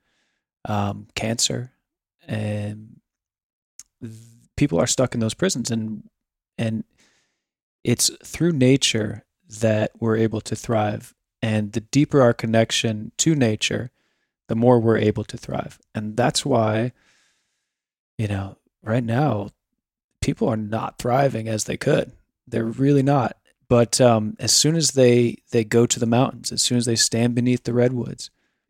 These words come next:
that thriving begins to happen. And so that's really what we're, what we're trying to do with, with Ned, which is to take something from nature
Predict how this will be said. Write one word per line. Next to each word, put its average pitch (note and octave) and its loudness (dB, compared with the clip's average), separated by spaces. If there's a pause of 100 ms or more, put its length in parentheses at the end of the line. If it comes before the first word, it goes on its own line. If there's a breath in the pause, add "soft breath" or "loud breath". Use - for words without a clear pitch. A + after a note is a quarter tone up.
(120)
that A2 2
thriving B2 4
begins A2 -2
to A2+ -8
happen. A2 -8 (100)
And A2 -8
so A#2 2 (1200)
that's C#3+ 2
really C#3+ 8
what B2 8
we're, A2+ 0 (160)
what A2+ 0 (300)
we're A#2+ -6
trying B2 4
to A2+ 0
do A#2+ 2
with, A#2 -2
with G#2+ -4
Ned, C3+ -2
which A#2+ -4
is A2 -2
to - -6 (120)
take - 0
something A#2+ 0
from A#2 0
nature B2 0